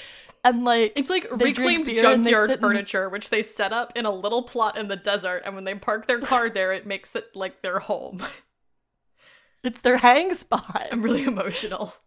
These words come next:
Speaker 2: And yeah, they're gonna drive off
Speaker 1: I
Speaker 2: together
Speaker 1: love
Speaker 2: to a
Speaker 1: it.
Speaker 2: better
Speaker 1: It's really
Speaker 2: life
Speaker 1: cute.
Speaker 2: in their pickup truck that they share.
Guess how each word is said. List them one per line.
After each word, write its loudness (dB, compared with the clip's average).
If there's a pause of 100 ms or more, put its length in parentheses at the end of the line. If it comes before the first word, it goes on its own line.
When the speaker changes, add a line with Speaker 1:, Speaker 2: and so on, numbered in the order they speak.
(120)
Speaker 2:
And 0
yeah, 0
they're -6
gonna -4
drive -2
off 2
Speaker 1:
I 0
Speaker 2:
together -2
Speaker 1:
love 6
Speaker 2:
to 2
a 0
Speaker 1:
it. 4
Speaker 2:
better 2
Speaker 1:
It's 2
really -2
Speaker 2:
life -4
Speaker 1:
cute. -6
Speaker 2:
in -8
their -6
pickup -6
truck -6
that -8
they -4
share. -8